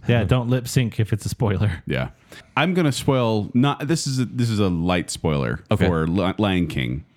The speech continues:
Speaker 2: I'm gonna treat this like the shadowy places. You know, you could see your pride land
Speaker 3: Mm-hmm.
Speaker 2: of, of social media.
Speaker 3: Your feed.
Speaker 2: But there are shadowy
Speaker 3: <laughs>
Speaker 2: places, like I s-, I have here, uh, trending keywords
Speaker 3: Yeah.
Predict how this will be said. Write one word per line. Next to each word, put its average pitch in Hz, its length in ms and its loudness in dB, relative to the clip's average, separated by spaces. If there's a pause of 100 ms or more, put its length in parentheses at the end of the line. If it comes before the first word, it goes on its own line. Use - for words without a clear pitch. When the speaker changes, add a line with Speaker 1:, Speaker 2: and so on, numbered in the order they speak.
(680)
Speaker 2:
I'm 135 160 2
gonna 151 160 2
treat 135 280 -2
this 117 200 0
like 101 220 -2
the 101 60 -2
shadowy 95 420 0
places. - 680 -8 (640)
You 127 220 4
know, 156 380 0
you 117 120 2
could 160 140 0
see - 180 -4
your 180 120 2
pride 156 340 0
land 76 360 -2
Speaker 3:
Mm-hmm. 90 300 0
Speaker 2:
of, 104 240 0
of 95 360 -2
social 131 320 0
media. 95 400 0
Speaker 3:
Your 98 120 2
feed. 90 340 0 (260)
Speaker 2:
But 110 260 0
there 131 200 2
are 123 180 2
shadowy 127 420 0
Speaker 3:
<laughs> - 120 0
Speaker 2:
places, 98 480 -2
like 95 320 0 (100)
I 98 100 0
s-, - 220 -4
I 95 120 2
have 92 220 0
here, 92 340 0
uh, 80 220 -2
trending 95 440 0
keywords 95 760 0
Speaker 3:
Yeah. 92 260 0